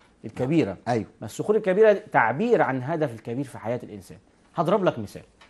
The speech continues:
Speaker 1: أنت دلوقتي لسه في تانية إعدادي. عندك، آه، طموح إن أنت إن شاء الله تتخرج أو تدخل كلية الطب، تبقى دكتور، طبيب.
Speaker 2: بالفعل.
Speaker 1: تمام؟ هل لو أنت،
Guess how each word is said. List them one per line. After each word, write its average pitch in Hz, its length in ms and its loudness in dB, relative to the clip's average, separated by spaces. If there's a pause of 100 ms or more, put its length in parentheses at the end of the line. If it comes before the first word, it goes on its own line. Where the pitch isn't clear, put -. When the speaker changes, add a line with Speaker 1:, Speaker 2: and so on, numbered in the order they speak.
(160)
Speaker 1:
أنت 226 120 2
دلوقتي 185 300 6
لسه 170 340 2
في 170 320 0 (760)
تانية 160 220 2
إعدادي. 87 240 -12 (680)
عندك، 214 560 2
آه، 120 180 0
طموح 170 500 -2
إن 135 160 -2
أنت 165 460 0
إن 117 80 -12
شاء 151 200 -2
الله 139 280 2 (560)
تتخرج 147 580 0 (480)
أو 127 200 0
تدخل 151 320 -4
كلية 139 260 -4
الطب، 139 300 -4 (460)
تبقى 110 180 -8
دكتور، 165 380 0 (100)
طبيب. 160 280 2 (120)
Speaker 2:
بالفعل. 139 320 -8 (160)
Speaker 1:
تمام؟ 170 260 0 (600)
هل 254 220 4
لو 202 160 8
أنت، 170 380 2